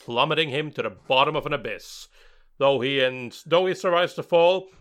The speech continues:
Hajime is faced with, uh, menacing monsters and misfortune that send him spiraling into a giant, uh, into a grim nightmare. Uh, desperate to live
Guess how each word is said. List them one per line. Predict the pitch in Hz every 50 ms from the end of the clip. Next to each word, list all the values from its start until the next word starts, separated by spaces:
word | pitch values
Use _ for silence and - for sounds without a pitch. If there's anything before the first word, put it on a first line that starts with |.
| _ - -
Hajime | 151 156 143 160 156 147 147
is | 143 -
faced | - - 151 151 165 147 - -
with, | 143 139 135 135 - _ _ _ _ -
uh, | 123 120 120 117 117 117 117 117 113 110 _ _ _ _ _ _ _
menacing | - 131 147 196 226 254 240 - 233 220
monsters | 214 220 220 202 - - - 127 120 143 139 - - - - 127
and | 131 131 131 135 139
misfortune | 139 135 - - 170 170 160 - - - 131 110 101 101 95 - _ _ _ _ _ _ _ _ _ _ _ _ -
that | 131 127 120 -
send | - - 147 143 147 151 151 135
him | 110 127 143 143 143 143 143 147 - _ _ _ _ -
spiraling | - - - - 170 208 254 254 240 226 220 220 233 226 220 -
into | - 156 139 - - 135 120 117 117
a | 113 107 98 _ _ _ _ _ _ _ _ _ _ _ _
giant, | - - 127 117 123 135 131 123 117 - -
uh, | 110
into | 123 - 107 98 117
a | 110
grim | 98 117 113 117 123 120
nightmare. | 107 110 110 101 - - 107 101 98 98 - _ _ _ _ _ - - _ _ - _ _ -
Uh, | - 139 139 143 143 143 143 147
desperate | 147 135 - - 170 160 165 180 - -
to | - 135 127
live | 120 117 113 113 107 101 - - - _ _ _